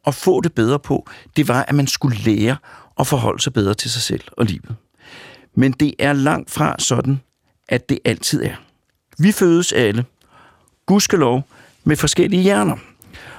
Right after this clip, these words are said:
Og nogen fødes med hjerner, der fungerer lidt anderledes på nogle meget, meget vigtige områder, og det betyder, at disse hjerner i deres omgang med livets omstændigheder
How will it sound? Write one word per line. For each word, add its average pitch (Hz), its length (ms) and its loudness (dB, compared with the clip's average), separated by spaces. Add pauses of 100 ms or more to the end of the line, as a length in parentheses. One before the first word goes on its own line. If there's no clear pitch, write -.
(120)
Og 156 140 2
nogen 240 240 4
fødes 208 400 0 (200)
med 160 120 2
hjerner, 131 360 0 (520)
der 160 80 2
fungerer 180 500 0 (260)
lidt 269 240 2
anderledes 165 600 -2 (380)
på 165 120 4
nogle 151 220 2
meget, 202 180 0
meget 143 220 0
vigtige 143 300 0
områder, 180 420 0 (440)
og 190 160 0
det 214 80 2
betyder, 202 440 0 (520)
at 160 260 -2 (200)
disse 180 240 2
hjerner 123 400 0 (100)
i 165 100 0
deres 156 280 0
omgang 156 480 -2 (100)
med 123 160 2
livets 147 280 -4
omstændigheder 160 540 -2